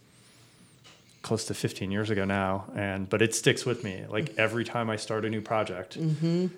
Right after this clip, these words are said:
Speaker 1: I, I think about, I think about that, that project, and I,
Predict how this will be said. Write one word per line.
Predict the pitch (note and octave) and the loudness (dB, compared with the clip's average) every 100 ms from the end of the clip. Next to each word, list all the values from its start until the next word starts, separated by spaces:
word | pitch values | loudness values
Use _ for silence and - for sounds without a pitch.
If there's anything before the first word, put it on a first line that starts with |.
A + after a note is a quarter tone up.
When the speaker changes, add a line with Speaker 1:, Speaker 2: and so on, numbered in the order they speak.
| - F#2+ | -4 0
Speaker 1:
I, | F#2+ G2 - | 2 0 -2
I | A2 | 0
think | G#2+ - A#2 | 0 2 2
about, | A2 G2+ G2+ G2 G2 - - - _ _ - | 4 6 8 6 4 -4 -20 -20 _ _ -2
I | A2 | 0
think | - A2 | 0 0
about | G#2 G2+ G2+ | 2 2 2
that, | A#2 G#2+ G2+ - - _ - _ _ - - - - _ _ | 4 6 4 -4 -20 _ -20 _ _ -14 -12 -14 -20 _ _
that | - A#2+ A#2 | 6 8 8
project, | - G2+ G2+ G2 F#2 | 4 4 4 2 0
and | A#2+ | -4
I, | G2+ | -4